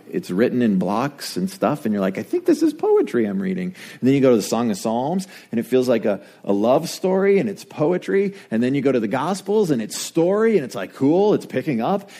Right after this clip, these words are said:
And then for those of you who are following along with the Bible readings on the back,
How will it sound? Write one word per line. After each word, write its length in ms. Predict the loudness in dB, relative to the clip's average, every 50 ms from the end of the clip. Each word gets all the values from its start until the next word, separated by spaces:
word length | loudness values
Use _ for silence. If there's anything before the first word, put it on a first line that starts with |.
| -4 -2
And 180 | 0 2 2
then 220 | 2 2 2 2 0
for 200 | 0 0 -2 0
those 280 | 2 2 2 2 0
of 80 | 0 2
you 160 | 2 4 4
who 60 | 4
are 100 | 2 0
following 400 | -2 -2 -4 -4 -2 -2 -2 -2
along 340 | -2 0 0 0 0 0 -2
with 140 | -2 -2 -2
the 60 | 0
Bible 340 | 2 2 2 4 2 2 4
readings 340 | 4 4 2 2 0 -2 -2
on 120 | -2 -2
the 80 | -2 0
back, 400 | 0 -2 -2 -2 -6 -8 -10